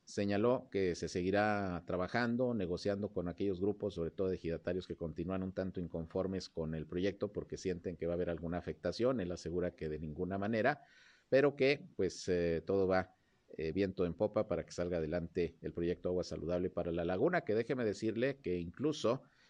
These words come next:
está este plan Agua Saludable para la Laguna entre las obras que serían declaradas de seguridad nacional,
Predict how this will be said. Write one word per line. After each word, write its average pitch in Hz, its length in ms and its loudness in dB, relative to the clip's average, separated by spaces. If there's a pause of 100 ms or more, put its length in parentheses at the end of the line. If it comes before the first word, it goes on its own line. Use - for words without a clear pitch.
(120)
está - 560 0
este 98 640 0
plan 117 460 2
Agua 95 220 -2
Saludable 90 480 0
para 85 240 -4
la 82 100 -2
Laguna 101 440 -2
entre 82 200 -6
las 85 220 -4
obras 101 240 0
que - 80 -10
serían 95 300 -2
declaradas 90 500 0
de 87 80 -2
seguridad 85 500 0
nacional, 104 720 0